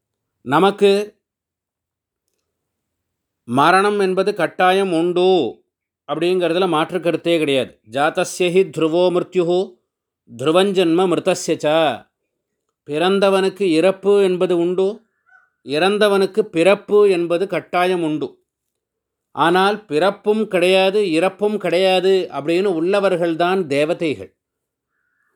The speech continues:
இறந்தவன்தான் பிறக்க போறான். அந்த இறப்பு என்பது இல்லைன்னா அவன் எங்க பிறக்கிறது? எப்பொழுதுமே இருக்கானே.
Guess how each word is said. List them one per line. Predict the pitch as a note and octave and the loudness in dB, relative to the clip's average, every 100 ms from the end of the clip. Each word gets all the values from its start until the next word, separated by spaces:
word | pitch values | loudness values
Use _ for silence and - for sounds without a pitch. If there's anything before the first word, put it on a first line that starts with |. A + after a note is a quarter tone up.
| _ _ - | _ _ -4
இறந்தவன்தான் | D3 F3+ G#3 G#3 G3 F3+ F#3 G3 G#3 | 0 2 2 2 2 0 0 0 -2
பிறக்க | E3+ E3+ G3+ | -2 -2 -2
போறான். | D3 C3 A2+ - _ _ _ _ - | -2 -2 -4 -10 _ _ _ _ -14
அந்த | C#3 C3 A#2+ | -8 -6 0
இறப்பு | D#3+ A3 A3+ A#3 A#3 | 2 2 0 2 4
என்பது | A3 G3 F#3+ F3 | 4 0 -4 -4
இல்லைன்னா | D3+ F3 F#3 F3 C3+ A2 - _ | -4 -4 -4 -4 -6 -10 -18 _
அவன் | C#3+ F3+ | -8 -4
எங்க | F#3 G3 | -2 0
பிறக்கிறது? | F3+ F3+ F3+ F3+ D#3+ E3 E3+ _ _ - | 0 -2 -2 -4 -2 -6 -10 _ _ -14
எப்பொழுதுமே | C3+ - F#3+ F#3 F#3+ F#3+ | -8 2 2 4 2 2
இருக்கானே. | E3 E3 E3 B2 | 0 -2 -4 -4